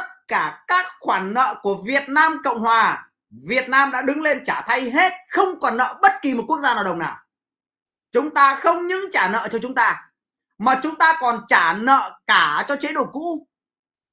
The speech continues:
Tất cả các khoản nợ của chế độ cũ nha. Anh em nghe, anh em Việt Nam Cộng Hòa nghe đây này. Các anh em tờ cờ ba que nghe đây này. Tất cả các khoản nợ mà chế độ cũ để lại,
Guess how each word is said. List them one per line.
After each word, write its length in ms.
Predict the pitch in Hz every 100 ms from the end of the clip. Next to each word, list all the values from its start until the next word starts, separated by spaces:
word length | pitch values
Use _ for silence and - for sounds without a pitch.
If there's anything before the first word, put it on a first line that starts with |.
| -
Tất 160 | 381 - -
cả 180 | 214 190
các 160 | 349 -
khoản 300 | 381 202 226
nợ 340 | 277 277 254 -
của 120 | 190
chế 160 | 247 302
độ 180 | 302 269 -
cũ 220 | 339 403 392
nha. 300 | 349 - -
Anh 120 | 247
em 180 | 302 294
nghe, 100 | 302
anh 200 | 277 294
em 140 | 311
Việt 120 | 247 247
Nam 120 | 285
Cộng 120 | 262
Hòa 120 | 240
nghe 160 | 254 294
đây 100 | 294
này. 240 | 269 202 - _ _ _ _ _ _ _ _ _ _ _ _ -
Các 160 | 311
anh 240 | 285 294 294
em 360 | 302 294 277
tờ 240 | 220 214 214
cờ 300 | 226 220 214 220
ba 240 | 277 277
que 280 | 262 269 262
nghe 240 | 262 254 254
đây 120 | 240
này. 200 | 180 117 _ _ _ _ _ _ _ _ _
Tất 360 | 311 339 - _
cả 200 | 214 190
các 160 | 311 330
khoản 340 | - 190 214
nợ 340 | 254 302 302 226
mà 100 | 214
chế 240 | 202 269 311
độ 160 | 285 302
cũ 140 | 330
để 240 | 285 175
lại, 380 | 170 202 196 170